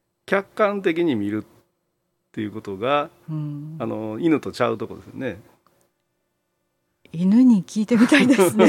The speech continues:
Speaker 1: <laughs> 多分ね。
Speaker 2: <laughs> はい。
Speaker 1: うん。だ、だけどもね、
Speaker 2: はい。
Speaker 1: あの、分からへんようになったこともあって、
Speaker 2: ええ。
Speaker 1: 自分のね、足元が見えへんようになったんですよ、今度。
Speaker 2: あ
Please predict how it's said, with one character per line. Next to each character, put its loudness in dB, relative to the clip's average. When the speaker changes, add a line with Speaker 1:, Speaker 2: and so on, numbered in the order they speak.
Speaker 1:
<laughs> 0
多 2
分 0
ね。 -4
Speaker 2:
<laughs> -4
は 4
い。 0
Speaker 1:
う -2
ん。 -4
だ、 -6
だ 2
け 0
ど -2
も -4
ね、 -6
Speaker 2:
は 2
い。 4
Speaker 1:
あ 2
の、 -6
分 0
か 2
ら 2
へ -2
ん -2
よ 0
う -2
に -4
な -4
っ -12
た -6
こ -4
と -8
も -14
あ -12
っ -18
て、 -4
Speaker 2:
え -4
え。 -4
Speaker 1:
自 -10
分 -6
の 0
ね、 -2
足 -2
元 0
が 0
見 0
え 2
へ -2
ん 0
よ -2
う -6
に -6
な -6
っ -20
た -10
ん -12
で -14
す -14
よ、 -12
今 -14
度。 -16
Speaker 2:
あ -20